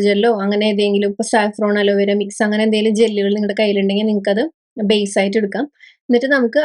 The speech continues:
ആവശ്യത്തിന് എടുത്തിട്ട് നമുക്ക് ഈ എക്സ്ട്രാക്റ്റ് ഒരു രണ്ട് സ്പൂണോ ഒരു സ്പൂണോ ഒഴിച്ചു കൊടുക്കാം. അത് നമ്മൾ എടുക്കുന്ന അലോവേര അനുസരിച്ചിരിക്കും. അലോവേര കുറച്ച് എടുത്തെങ്കിൽ കുറച്ച് എക്സ്ട്രാക്റ്റ്, എക്സ്ട്രാക്റ്റ് മതി, അല്ലെങ്കിൽ ഭയങ്കര ലൂസ് ആയിരിക്കും. എന്നിട്ട്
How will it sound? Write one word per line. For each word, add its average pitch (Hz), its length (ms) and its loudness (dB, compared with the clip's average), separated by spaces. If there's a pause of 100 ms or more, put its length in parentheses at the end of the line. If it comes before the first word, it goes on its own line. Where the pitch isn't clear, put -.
ആവശ്യത്തിന് 220 460 0
എടുത്തിട്ട് 233 320 -2 (280)
നമുക്ക് 226 200 0 (120)
ഈ - 20 2 (120)
എക്സ്ട്രാക്റ്റ് 226 500 -2
ഒരു 247 120 0
രണ്ട് 226 260 0
സ്പൂണോ 226 340 0
ഒരു 226 160 0
സ്പൂണോ 208 300 0
ഒഴിച്ചു 208 200 -2
കൊടുക്കാം. 196 280 -4 (420)
അത് 240 160 2
നമ്മൾ 262 200 0
എടുക്കുന്ന 247 380 -2
അലോവേര 226 360 2 (180)
അനുസരിച്ചിരിക്കും. 214 640 -2 (100)
അലോവേര 214 360 0
കുറച്ച് 277 260 -2
എടുത്തെങ്കിൽ 262 400 0
കുറച്ച് 240 260 -4
എക്സ്ട്രാക്റ്റ്, 214 420 -4
എക്സ്ട്രാക്റ്റ് 208 440 -2 (100)
മതി, 208 140 -2 (100)
അല്ലെങ്കിൽ 226 240 0
ഭയങ്കര 233 220 0 (100)
ലൂസ് 226 320 -2
ആയിരിക്കും. 202 280 -2 (380)
എന്നിട്ട് 262 220 -4